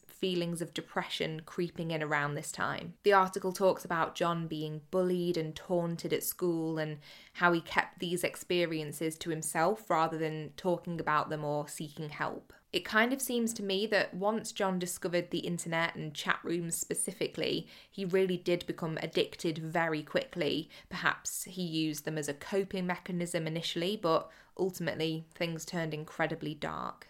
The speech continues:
John's lawyer was a man named Jonathan Goldberg, and he spoke in court about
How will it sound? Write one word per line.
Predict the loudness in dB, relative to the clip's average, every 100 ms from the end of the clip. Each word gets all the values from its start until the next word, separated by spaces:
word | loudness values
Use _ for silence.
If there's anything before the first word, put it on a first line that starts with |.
| _
John's | 0 2 2 2
lawyer | 4 6 6
was | 4 2
a |
man | 6 6 4
named | 0 -2 -4
Jonathan | -2 -2 -2 -4 -2
Goldberg, | 2 2 0 0 2 2
and | 0 -4
he | -6 -6
spoke | 0 4 4 2
in | -4
court | 0 0 0 -4
about | -2 0 0